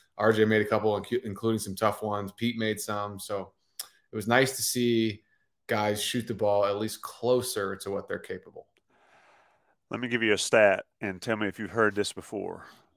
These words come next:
Speaker 2: Virginia had two fast break points. Carolina had none. That is Virginia basketball in a nutshell right there. They have made some mighty good North Carolina teams look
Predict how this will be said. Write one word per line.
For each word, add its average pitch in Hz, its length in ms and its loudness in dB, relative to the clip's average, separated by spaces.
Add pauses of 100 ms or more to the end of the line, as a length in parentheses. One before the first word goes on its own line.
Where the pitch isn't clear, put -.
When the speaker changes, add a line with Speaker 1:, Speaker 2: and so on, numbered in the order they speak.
(100)
Speaker 2:
Virginia 113 540 -2
had 107 260 0
two 139 240 -2
fast 110 340 2
break 101 240 0
points. - 500 -12
Carolina 123 400 -4
had 95 220 -2
none. 85 640 -4 (1700)
That 117 320 10 (300)
is 104 360 4
Virginia 101 500 -4
basketball 87 800 0
in 95 160 -8
a 90 80 -6
nutshell 92 480 -4
right 92 180 0
there. 95 120 2
They 127 180 6
have 135 160 4
made 113 300 4
some 90 280 -10
mighty 117 300 2
good 107 300 0
North 101 200 -8
Carolina 101 400 -4
teams 90 400 -10
look 101 240 -4